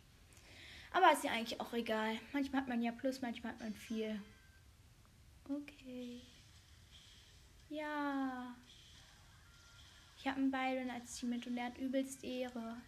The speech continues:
Er hat mich instant geheilt. Das ist Straßen-Ninja Tara. Sally Nani. Edgar, willst du teamen? Ich hab einen eigenen Podcast.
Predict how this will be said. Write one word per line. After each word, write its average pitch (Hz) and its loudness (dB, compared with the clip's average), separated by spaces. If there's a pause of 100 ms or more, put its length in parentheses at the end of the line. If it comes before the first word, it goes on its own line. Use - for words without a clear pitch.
Er 254 -8
hat - -12
mich 247 -6
instant 254 -4
geheilt. 240 -4
Das 240 0
ist 269 -2
Straßen-Ninja 240 -2
Tara. 220 -8 (1800)
Sally 302 4
Nani. 262 4 (1080)
Edgar, 269 -2
willst 269 2
du - -8
teamen? 269 4 (380)
Ich - -2
hab 262 2
einen 254 -2
eigenen 269 2
Podcast. 269 0